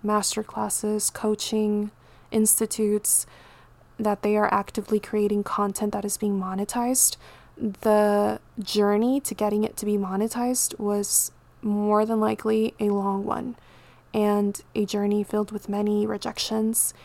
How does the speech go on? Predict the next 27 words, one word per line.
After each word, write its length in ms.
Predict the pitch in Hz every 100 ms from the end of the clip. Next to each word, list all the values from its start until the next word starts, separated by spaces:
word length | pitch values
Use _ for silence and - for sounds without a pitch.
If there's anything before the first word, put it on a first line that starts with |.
| - - -
and 360 | 214 208 208 -
pitfalls. 760 | - - - - - - - - - - -
But 420 | 214 220 220 - - - - - - - - - - - -
we 180 | 220 226
only 240 | 226 240 262
see 200 | - 247
the 100 | 233
finished 400 | - 233 220 -
product, 640 | - 226 - - - - - - - - - - -
like 240 | 214 214
many 240 | 214 214
other 180 | 220 226
things 320 | 220 240 240
in 100 | - -
life. 380 | - - - - - - - - -
And 500 | - 233 233 240 233 - -
we 160 | 220
have 240 | 220 226 -
to 520 | - 226 226 226 220
be 160 | 220 208
gentle 420 | 220 247 262 233
with 160 | 220
ourselves 520 | 214 214 - 226 220 220
in 80 |
that 160 | 214 214
initial 400 | 208 208 - 220
perception 840 | - 208 - 208 - - 208 208